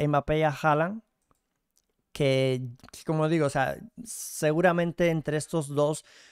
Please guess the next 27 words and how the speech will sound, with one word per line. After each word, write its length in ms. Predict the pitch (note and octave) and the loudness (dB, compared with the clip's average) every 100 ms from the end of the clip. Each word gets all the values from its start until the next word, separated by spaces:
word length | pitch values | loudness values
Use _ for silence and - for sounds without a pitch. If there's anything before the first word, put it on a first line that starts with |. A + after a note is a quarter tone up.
| _ _ _ _ - | _ _ _ _ 2
ah, 280 | D#3+ D3 C#3 | 4 4 0
se 140 | - | -6
estará 580 | D#3 - D#3 D#3+ F3 F3+ | -6 2 4 6 6 6
disputando 920 | D#3+ E3 - - D#3 - D#3+ D#3+ E3 | 2 -4 -4 -6 -6 2 2 2 0
los 160 | D#3 - | -4 -4
próximos, 800 | - D#3 - E3 D#3+ D#3 C#3+ - - _ _ | -2 -2 -2 -6 -4 -4 -6 -12 -20 _ _
en 120 | D#3 | 0
los 140 | D#3 - | 0 2
próximos 420 | E3 D3+ E3+ D3+ | 0 0 -4 -2
diez 200 | D#3 - | -2 -2
años 280 | D3+ D#3+ - | -2 -2 -4
el 100 | C3 | -2
Balón 220 | B2 B2 | -2 -4
de 80 | - | -10
Oro 140 | - _ - | -12 _ -8
entre 300 | C3 C3 C3+ | -6 -2 -4
estos 260 | - C#3+ | -4 -4
dos 180 | C3 B2 | -4 -4
manes. 300 | B2 C#3+ C3+ | -6 -8 -6
Para 220 | - F#3 | 6 8
mí 120 | G#3+ C4 | 8 6
Mbappé 200 | A#3 G3 | 6 4
es 80 | F#3+ | 0
el 60 | |
mejor 200 | E3+ D3+ | -2 -4
del 120 | C#3 | -4
mundo, 360 | B2+ B2 A#2 - | -4 -6 -8 -12